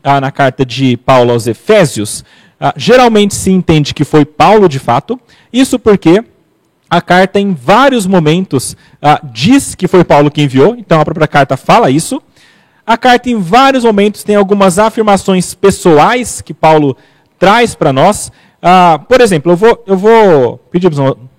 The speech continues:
pros irmãos abrirem a palavra de Deus em Efésios, no capítulo um, no versículo um. Abre aí, só pra vocês verem do que eu tô falando. Efésios, capítulo um, versículo um. Nós temos aí, é,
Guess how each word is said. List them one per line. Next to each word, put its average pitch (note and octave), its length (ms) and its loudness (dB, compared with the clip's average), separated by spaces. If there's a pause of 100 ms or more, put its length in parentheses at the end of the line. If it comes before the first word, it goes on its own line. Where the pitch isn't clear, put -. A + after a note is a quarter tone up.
(120)
pros - 120 -16
irmãos C3 140 -2
abrirem B2+ 180 -4
a B2 60 -4
palavra A2+ 260 -2
de B2 80 -8
Deus E3+ 380 0 (240)
em F#3+ 140 -2
Efésios, F#3+ 420 0
no F3+ 100 -6
capítulo G3 400 -4
um, E3+ 200 -2
no A#2 140 -10
versículo D3+ 520 -2
um. C#3 160 -4 (360)
Abre C4 260 0
aí, C#3+ 100 0
só A3 120 -4
pra A3+ 80 -4
vocês F3+ 360 -2
verem C3+ 360 0 (300)
do C#3+ 80 -8
que - 80 -2
eu D3 40 -2
tô D3+ 120 -4
falando. G#2 420 -4 (3000)
Efésios, F3 560 -4
capítulo D3 440 -2
um, G3+ 140 0
versículo D3 480 -4
um. G#3 180 -6 (1120)
Nós E3+ 200 0
temos G#3+ 320 2
aí, F3 340 2 (160)
é, C#3+ 760 2